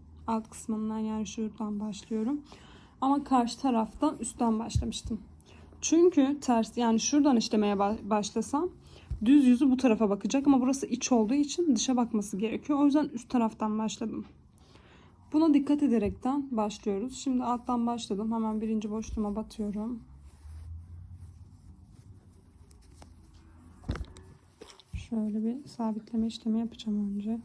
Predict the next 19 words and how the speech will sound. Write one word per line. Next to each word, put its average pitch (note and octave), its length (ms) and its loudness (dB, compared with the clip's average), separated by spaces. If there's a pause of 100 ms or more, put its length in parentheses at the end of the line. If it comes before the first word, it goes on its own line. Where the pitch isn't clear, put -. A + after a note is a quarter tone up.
(3250)
Sabitledim. A#3 880 -2 (1120)
Şunu A#3 300 2
da A3 60 2
alttan A#3 500 -2 (200)
yürütelim. A3+ 600 -4 (1300)
Şöyle B3+ 280 -2
tutuyorum B3 460 0
o A3 60 0
küçük - 260 -14
ilmeği A3 300 0
alttan. A#3 440 -6 (120)
Devam A3+ 260 0
ediyorum. A#3+ 340 -4
İki A#3 160 -10
zincir B3+ 340 2
çekiyorum B3+ 600 -2
ama C#4 280 4 (680)
olağanca C4+ 480 6
gevşek. A3 680 2